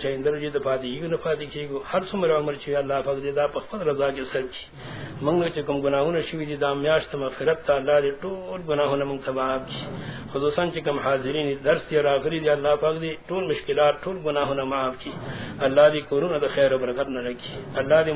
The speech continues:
مسلمانانو حفاظت وکړي. الله دې کوم مقبوضه ملکونه د مسلمانانو دي، الله دې د کافر نه آزاد کړي. افغانستان د عراق د فلسطین دي، الله دې مسلمانانو کې غیرت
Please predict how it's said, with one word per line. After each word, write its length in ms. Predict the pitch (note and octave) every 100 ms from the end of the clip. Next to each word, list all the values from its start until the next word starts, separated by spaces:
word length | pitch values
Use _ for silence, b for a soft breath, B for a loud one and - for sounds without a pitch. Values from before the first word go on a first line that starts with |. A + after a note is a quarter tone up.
| C#3
مسلمانانو 600 | - C#3 C#3 F3 D#3+ C3+
حفاظت 380 | B2+ B2+ B2+ B2
وکړي. 240 | C3+ C3 C#3+ - B B B -
الله 220 | C#3 D3 D3+
دې 80 | D#3 -
کوم 100 | C#3+
مقبوضه 320 | C3+ C#3 C3 F#3
ملکونه 300 | D#3+ D3+ D3+ C#3+
د 60 | C#3+
مسلمانانو 560 | - C#3 C3+ C3+ D#3 D#3+ D#3+
دي، 100 | D3 - C3
الله 200 | C3+ C#3+
دې 80 | C#3+ C#3
د 20 | C#3
کافر 260 | C3 B2+ E3
نه 140 | D3
آزاد 320 | C3+ C3 C3 B2+
کړي. 120 | - - B B B -
افغانستان 580 | C3 C3+ C#3 C3 D3+ D#3+
د 60 | D#3+ C3+ C3+
عراق 220 | C#3+ D3+ D3+
د 140 | C#3 B2+
فلسطین 400 | C3+ - C#3+ C#3
دي، 100 | C3+ B2+ - C3
الله 200 | C#3+ D3+
دې 60 | D3+ C#3+
مسلمانانو 520 | - C#3 C3+ D3+ D#3
کې 60 | C#3+ C3
غیرت 200 | C3+ F#3